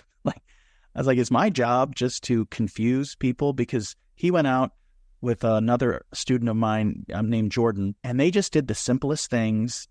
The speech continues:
full-bodied, and the audience was so grateful.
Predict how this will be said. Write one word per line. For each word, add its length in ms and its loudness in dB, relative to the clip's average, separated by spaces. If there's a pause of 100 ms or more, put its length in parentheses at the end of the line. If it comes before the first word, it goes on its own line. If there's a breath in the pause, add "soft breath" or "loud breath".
full-bodied, 800 2 (120)
and 120 -4
the 60 2
audience 440 0
was 340 0
so 580 -4
grateful. 800 -2